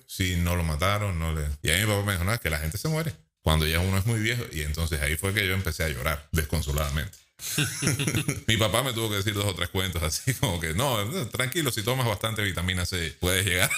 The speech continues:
<laughs> a vivir mucho, mucho tiempo." Y de ahí, bueno, un poco mi, mi obsesión con ese micronutriente, <laughs> pero que después, digamos, lo, lo, ya científicamente lo he más o menos corroborado. Pero para, para mí fue un, un shock, un shock muy grande.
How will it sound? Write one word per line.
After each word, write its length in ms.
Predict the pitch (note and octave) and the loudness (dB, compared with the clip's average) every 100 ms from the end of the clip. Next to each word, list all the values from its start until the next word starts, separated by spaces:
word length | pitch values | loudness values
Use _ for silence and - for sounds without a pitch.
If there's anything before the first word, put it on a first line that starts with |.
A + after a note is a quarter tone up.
| - D3 | 0 0
<laughs> 260 | - D3+ - | 2 0 0
a 120 | A#2 | 0
vivir 240 | F#2+ G2 | 0 0
mucho, 480 | G#2+ D#3 B3+ G#3+ C3+ | 0 0 0 0 -2
mucho 260 | D3 D3 B2+ | -2 -2 -4
tiempo." 360 | C#3 C3 - B2 - C3 - | -4 -8 -8 -8 -6 -10 0
Y 100 | A2+ | 2
de 100 | A2 | 4
ahí, 120 | A#2+ | 2
bueno, 240 | C#3+ C#3+ C3 | 2 0 0
un 80 | A2+ | -2
poco 260 | B2+ A#2+ | 0 0
mi, 280 | A2 F#2 D#2 C#2 | -2 -4 -6 -4
mi 160 | F2+ F2+ | -2 -2
obsesión 440 | E2+ F#2 G#2 G#2+ | -2 0 2 0
con 200 | F#2+ F2+ | 0 0
ese 260 | F#2+ G2 F2 | -2 0 -2
micronutriente, 760 | D#2+ E2 F2 A#2+ F3 D3 A#2+ - | 0 0 2 2 2 0 -2 -4
<laughs> 100 | F#2+ | -2
pero 200 | F#2+ F2 C#3 A#2 - - G#2+ | -2 -2 -2 -4 -6 -4 0
que 80 | G2 | 2
después, 320 | G2 - A#2 | 2 2 2
digamos, 400 | A2 G#2+ G#2+ F#2+ | 2 0 0 0
lo, 140 | D#2 C#2+ | -2 -4
lo, 160 | - - | -8 -8
ya 440 | D#2+ F2 F#2+ E2+ D#2 | 0 2 2 0 -4
científicamente 800 | E2 E2 G2 F#2+ F2+ F#2+ F2 | -2 -2 -2 0 0 0 0
lo 120 | E2+ E2+ | 0 0
he 60 | |
más 160 | F2 F2 | 2 2
o 80 | E2+ | 2
menos 580 | E2+ E2 D2 D2 - - - - | 0 0 -2 -4 -10 -16 -14 -12
corroborado. 640 | - E2+ F2+ A2 A2+ A#2 - _ _ | -2 2 4 2 2 0 -6 _ _
Pero 320 | A#2+ A#2 G#2+ | 2 2 2
para, 240 | G2+ G2 F2+ | 2 0 2
para 160 | F#2+ | 0
mí 120 | G2 A2+ | 0 -2
fue 140 | G#2+ | -2
un, 260 | G#2+ G2+ G2 | -2 -2 -2
un 60 | G2 | -2
shock, 240 | A2 G#2 | 0 -2
un 120 | F#2+ F#2+ | 0 0
shock 200 | G#2 F2+ | 0 0
muy 160 | F2 | -2
grande. 260 | D#2+ A#1+ | -2 -4